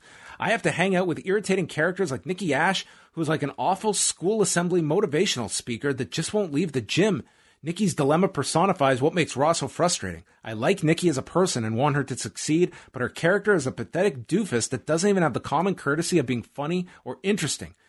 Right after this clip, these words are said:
That's par for the course on Raw." And says that, "I love the G C W post review. On that note,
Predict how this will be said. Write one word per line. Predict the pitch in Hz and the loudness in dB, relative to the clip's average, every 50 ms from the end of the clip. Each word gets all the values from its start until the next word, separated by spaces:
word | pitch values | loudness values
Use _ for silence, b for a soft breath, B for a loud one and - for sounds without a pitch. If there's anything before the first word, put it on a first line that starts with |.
| b b b | b b b
That's | 110 104 - | -12 -12 -12
par | - - - 160 175 | -10 -2 0 2 2
for | 180 - 156 | 2 2 0
the | 160 - | -2 -2
course | - - 143 139 143 143 - - | 0 2 2 2 2 2 -2 -6
on | - 113 107 95 | -8 -8 -6 -2
Raw." | 101 107 98 87 - - - b b b b b b b b b b b | 0 2 2 2 0 -2 -10 b b b b b b b b b b b
And | _ - 107 107 107 104 95 - - _ | _ -6 -2 0 0 0 0 -2 -6 _
says | - - 156 147 139 139 - | -6 -2 -2 0 0 0 0
that, | 139 127 123 123 123 - _ _ _ _ - | 0 0 0 0 -2 -6 _ _ _ _ -14
"I | 117 | -8
love | 117 143 190 196 170 | -2 -2 -2 0 0
the | 170 | -2
G | 127 - - 170 202 | -2 0 0 0 0
C | 180 - 190 170 | 0 0 0 0
W | 170 175 165 180 175 170 | 0 0 2 2 0 -2
post | - - - 185 240 285 254 - - | -2 -4 -2 0 0 0 0 -2 -2
review. | 170 - 90 92 85 85 - - | -4 -4 -4 -6 -10 -12 -14 -10
On | - 143 156 175 | -6 -2 0 2
that | 180 175 - 170 | 2 2 2 2
note, | 156 151 156 165 156 | 2 2 2 0 -2